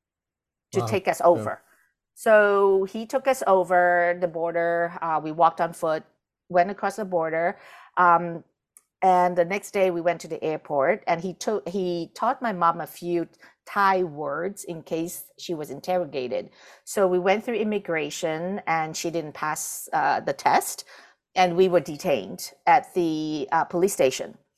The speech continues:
Speaker 1: because they were suspicious of the fake passport. They, they read it. They saw it was a fake passport. So we were detained for hours. Um,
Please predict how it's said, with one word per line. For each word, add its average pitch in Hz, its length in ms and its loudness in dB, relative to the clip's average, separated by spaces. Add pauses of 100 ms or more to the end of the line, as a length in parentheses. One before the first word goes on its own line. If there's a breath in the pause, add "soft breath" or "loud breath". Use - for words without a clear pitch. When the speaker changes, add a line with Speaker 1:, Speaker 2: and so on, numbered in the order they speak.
(260)
Speaker 1:
because 180 460 2
they 180 340 4
were 175 160 -2
suspicious 170 760 -4
of 160 160 0
the 147 120 -2
fake - 300 -2
passport. 139 500 -8 (100)
They, 175 160 0
they 185 160 2
read 180 240 6
it. - 160 -4 (140 loud breath)
They 196 100 2
saw 208 240 6
it 180 100 6
was 151 140 -6
a - 20 -16
fake 135 180 -6
passport. 131 440 -8 (640)
So 214 120 2
we 202 180 2
were 202 120 4
detained 180 1040 -4
for - 260 -2
hours. 156 1040 2
Um, 156 540 0